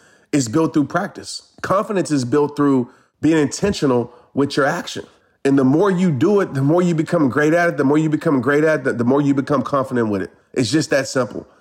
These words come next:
So if you say you love yourself, you should be doing something. You know, you should be constructing a life that builds more self-confidence in your life. And that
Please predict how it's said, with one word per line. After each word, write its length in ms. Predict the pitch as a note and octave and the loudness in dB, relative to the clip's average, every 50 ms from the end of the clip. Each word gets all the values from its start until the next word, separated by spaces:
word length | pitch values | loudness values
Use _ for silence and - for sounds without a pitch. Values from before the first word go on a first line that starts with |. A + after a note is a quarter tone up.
| _ _ - | _ _ -8
So 180 | - - D#3+ | -2 0 0
if 80 | C#3+ A#2 | 0 2
you 100 | D3+ A3 | 2 0
say 160 | F#3 - A3 | 2 2 0
you 180 | G3+ F#3 F3+ E3 | 0 0 0 2
love 300 | C#3+ D3 F3+ F#3 F3 D3+ | 2 2 2 2 0 0
yourself, 540 | D3+ D3 C3+ - - B2 A#2 A#2+ A2+ - - - _ _ _ _ - | 0 -2 0 0 0 0 0 0 -2 -6 -12 -20 _ _ _ _ -2
you 100 | C#3 F3+ | -2 0
should 240 | D#3+ - F#3+ E3+ | 0 0 0 0
be 160 | C#3+ F3 E3+ D#3 | 0 0 -2 -2
doing 380 | B2+ A2 C#3 D#3+ F3+ F3 D#3 | 0 0 2 2 2 2 0
something. 680 | - - - D#3+ D#3+ E3 - - C3 A2 F#2+ G#2 G#2 - _ _ _ | 0 -2 -2 0 0 0 -2 -2 -2 -2 -4 -6 -12 -18 _ _ _
You 60 | - | -2
know, 60 | A#2+ | 2
you 120 | B2 B2+ D#3+ | 2 2 2
should 160 | D#3 - G3 | 2 0 0
be 100 | F#3+ F3+ | 0 0
constructing 480 | - E3+ C#3 - - F3+ F3 F3 E3+ D#3 | 0 -2 -2 0 -2 -2 0 0 2 2
a 80 | C#3 | 2
life 380 | C3+ C#3 D3 D#3 D3+ C#3 A#2 - - - - - - _ _ - | 2 2 2 0 0 -2 -6 -10 -16 -20 -20 -20 -20 _ _ -4
that 180 | - C3+ C3+ A2 | -2 -2 0 0
builds 220 | C#3+ D3+ D3+ C3 B2 | 2 2 2 0 0
more 160 | C3+ C#3 C3 | 0 0 0
self-confidence 720 | C3 - C#3+ C3 C3 - - C#3 C3 B2+ C3 A#2 A2 G2+ - | 0 0 0 -2 -2 -2 -2 -2 -2 0 -2 -4 -4 -2 -2
in 60 | G#2 | -2
your 100 | G#2 G2+ | 0 0
life. 240 | G2+ G2+ G#2 G#2+ - - | -2 -2 -6 -8 -8 -6
And 260 | A#2 A#2 A#2 A#2 A2+ | -2 -2 0 0 2
that 240 | B2 B2+ E3 D#3 - | 2 0 0 -2 -6